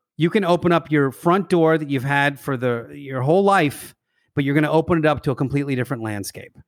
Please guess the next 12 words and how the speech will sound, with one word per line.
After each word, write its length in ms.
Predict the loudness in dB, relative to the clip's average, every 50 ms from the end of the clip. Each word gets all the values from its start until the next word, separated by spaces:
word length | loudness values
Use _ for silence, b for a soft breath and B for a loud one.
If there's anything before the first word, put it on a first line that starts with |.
| _ _ _ 0
You're 100 | 2 2
gonna 120 | 2 2
see 220 | 2 2 2 2
a 60 | 2 2
completely 1200 | 0 -2 -4 -6 -6 -2 2 4 4 6 6 4 2 2 0 2 4 4 4 4 2 2 -2 _ _ _ _ _ 0
different 420 | 0 0 2 0 0 0 0 -2
world 800 | -4 -6 -4 -2 2 4 4 4 4 2 0 -4 -8 -10 -14 -18 -20 _ _ _ _ _ _ _ _ _ -6
if 160 | -6 -2 0
you 120 | 0 2 2
read 260 | 2 2 0 0 -2
these 180 | -2 -4 -4
books. 540 | -4 -6 -8 -8 -8 -10 -14 -16 -16 -16 -20